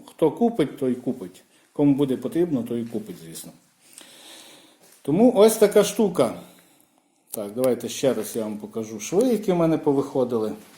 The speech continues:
Ну, де тут краще показати? Так, давайте, напевно, звідси. Так, ось тут, в принципі, в мене не зовсім вийшов шов. Так, шлак треба підчистити.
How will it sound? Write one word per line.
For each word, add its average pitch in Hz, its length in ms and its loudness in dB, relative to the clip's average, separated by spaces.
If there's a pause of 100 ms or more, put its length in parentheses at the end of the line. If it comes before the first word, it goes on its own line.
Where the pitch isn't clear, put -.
(180)
Ну, 127 220 -8
де 113 180 -6
тут 107 200 -14
краще 101 420 -12
показати? 131 520 -6 (1500)
Так, - 140 -18 (120)
давайте, 117 340 -6
напевно, 104 440 -10
звідси. 95 440 -16 (920)
Так, - 140 -10 (100)
ось 180 200 -4
тут, - 320 0
в - 20 -20
принципі, 139 540 -2
в 123 40 -2
мене 117 300 -2
не 180 220 0
зовсім 131 540 -4
вийшов 175 440 -4
шов. 185 400 -4 (560)
Так, - 180 -20
шлак 110 340 -12
треба 104 200 -14
підчистити. - 760 -10